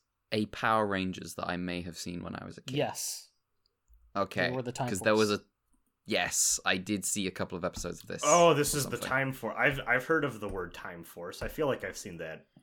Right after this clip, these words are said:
Speaker 3: on Power Rangers merch before.
Speaker 2: Yeah. Okay. Uh, so this is
Speaker 1: They got, they got red and alt red.
Speaker 2: Yes, this, the sixth ranger in this one is also a red.
Speaker 1: They got Shadow
Speaker 2: Uh,
Speaker 1: the Hedgehog.
Speaker 2: Yeah. Yeah,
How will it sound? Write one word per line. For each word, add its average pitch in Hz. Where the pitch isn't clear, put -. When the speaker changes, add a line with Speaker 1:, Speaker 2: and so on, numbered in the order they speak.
Speaker 3:
on 82
Power 78
Rangers 76
merch 76
before. 73
Speaker 2:
Yeah. 240
Okay. 123
Uh, 120
so 123
this 156
is 143
Speaker 1:
They 139
got, 147
they 165
got 117
red 143
and 123
alt 131
red. 92
Speaker 2:
Yes, 123
this, -
the 147
sixth -
ranger 139
in 127
this 127
one 123
is 113
also 123
a 107
red. 104
Speaker 1:
They -
got 165
Shadow 147
Speaker 2:
Uh, -
Speaker 1:
the 135
Hedgehog. 143
Speaker 2:
Yeah. 120
Yeah, 151